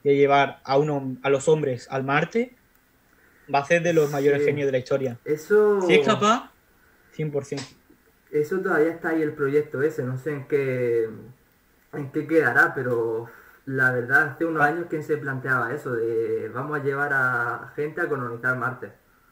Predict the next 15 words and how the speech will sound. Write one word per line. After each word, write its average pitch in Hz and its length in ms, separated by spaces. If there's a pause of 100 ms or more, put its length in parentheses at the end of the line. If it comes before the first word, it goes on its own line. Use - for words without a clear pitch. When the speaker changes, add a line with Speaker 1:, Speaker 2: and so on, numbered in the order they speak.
(360)
Speaker 1:
Pero 143 160 (320)
él, 151 300
él 170 180
no 226 80
es 220 120
que 190 140
quiera 180 220
llevar, 143 420
él 151 200
quiere 190 480
Speaker 2:
Sí, - 140
sí. - 20
Speaker 1:
crear - 360 (380)
un... 196 280 (800)
un 165 500